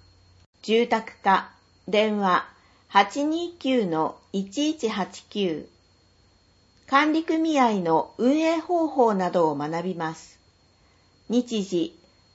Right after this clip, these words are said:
十一月二十九日木曜日、午後六時から八時三十分。場所、長崎歴史文化博物館。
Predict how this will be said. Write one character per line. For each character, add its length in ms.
十 240
一 240
月 240
二 220
十 220
九 160
日 400
木 280
曜 280
日、 320
午 180
後 200
六 320
時 180
か 140
ら 280
八 400
時 120
三 260
十 160
分。 380
場 160
所、 320
長 320
崎 500
歴 240
史 140
文 220
化 100
博 260
物 300
館。 400